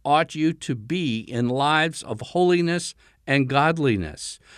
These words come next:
You see, studying eschatology, biblical prophecy, the second coming of Christ, is to be a motivator, not the only motivator, but a motivator to live lives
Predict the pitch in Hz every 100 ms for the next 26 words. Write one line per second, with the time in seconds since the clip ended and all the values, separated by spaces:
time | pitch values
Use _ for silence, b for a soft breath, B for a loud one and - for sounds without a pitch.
0 | B B - 127 123 190 175 - - 214
1 | 247 254 220 - 165 - 175 - 151 156
2 | 143 107 107 98 95 156 180 185 180 165
3 | - 143 135 120 - 107 95 98 101 -
4 | 165 185 175 - 160 160 143 117 - -
5 | 185 131 101 123 - b b b b b
6 | - 180 202 - 196 151 147 151 165 165
7 | b b _ - 220 247 262 170 123 110
8 | 98 92 170 370 - - 156 180 190 139
9 | 113 101 98 92 110 123 147 151 - 170
10 | 226 294 226 139 113 104 104 92 95 131
11 | b b - 175 147 135 208 135 101 98
12 | 156 165